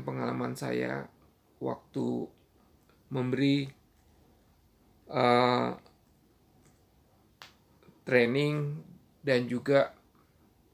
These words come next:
dalam proses belajar dan mengajar di beberapa negara.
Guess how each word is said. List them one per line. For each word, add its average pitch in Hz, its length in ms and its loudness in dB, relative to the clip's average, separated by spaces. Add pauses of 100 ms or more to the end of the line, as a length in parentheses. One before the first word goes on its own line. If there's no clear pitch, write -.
(760)
dalam 123 240 0
proses 127 400 -6 (800)
belajar 123 560 2
dan 131 80 -4
mengajar 120 480 -2
di 127 80 -8
beberapa 117 400 -4
negara. 110 480 -6